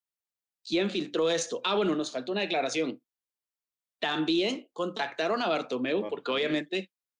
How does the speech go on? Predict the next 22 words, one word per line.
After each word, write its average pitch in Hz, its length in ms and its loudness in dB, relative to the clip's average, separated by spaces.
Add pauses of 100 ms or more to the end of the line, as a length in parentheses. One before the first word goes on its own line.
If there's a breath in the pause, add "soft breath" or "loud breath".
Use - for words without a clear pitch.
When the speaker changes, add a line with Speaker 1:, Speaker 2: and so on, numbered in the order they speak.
(100)
Speaker 1:
se, - 280 -2
se 139 180 -2
sale 165 300 4
el 170 80 4
nombre, 127 320 0
¿verdad? 131 200 0
Sale 156 260 2
el 156 60 2
nombre 175 260 2
y 156 60 4
dicen, 147 220 0
"Bueno, 131 140 2
es 127 100 -4
que 139 80 -2
esto 190 260 -4
fue 143 120 2
Bartomeu 135 640 2
porque 190 280 0
lo 127 80 2
está 135 280 -2
planeando 160 680 2
todo, 190 400 2